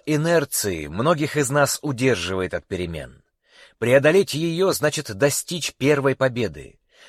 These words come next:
но для этого недостаточно по десять минут в день упражняться, запершись в своей комнате. Если вы более не желаете быть застенчивым человеком, то должны решить,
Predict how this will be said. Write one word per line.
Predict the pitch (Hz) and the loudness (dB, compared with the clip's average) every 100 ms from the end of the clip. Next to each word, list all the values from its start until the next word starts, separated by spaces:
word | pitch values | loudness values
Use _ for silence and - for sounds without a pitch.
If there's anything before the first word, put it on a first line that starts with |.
| - | -4
но | 110 | -2
для | 92 98 | 0 2
этого | 107 107 120 123 123 | 2 2 -2 -6 -6
недостаточно | 92 107 117 - 160 147 - 110 | -4 2 2 2 0 0 -4 -2
по | 110 | 0
десять | 107 117 113 | 0 -2 -4
минут | 113 113 95 | -4 -4 -6
в | |
день | 85 123 123 | -2 -2 -2
упражняться, | 110 113 101 85 98 110 - 131 113 - - | -2 0 0 0 -4 -4 -4 -6 -8 -14 -14
запершись | 95 123 - 110 - 131 - | -4 -2 -2 -4 -4 -4 -4
в | - | -4
своей | 117 117 117 | -2 -2 -4
комнате. | - 104 80 71 - 64 _ _ _ _ _ _ - | -2 -2 -2 -10 -14 -16 _ _ _ _ _ _ -4
Если | 113 151 170 | -2 0 2
вы | 180 | 2
более | 175 185 | 4 2
не | 175 | 2
желаете | 165 180 180 165 156 | 0 2 2 2 0
быть | 139 135 | -2 0
застенчивым | 123 139 - 156 - 131 135 | 0 0 -4 -4 -4 -4 -4
человеком, | - 120 131 139 - 73 64 _ _ _ | -2 0 0 0 -4 -14 -18 _ _ _
то | - | -4
должны | 107 127 107 131 143 | 4 4 4 2 2
решить, | 139 - 156 - | 0 -4 -6 -8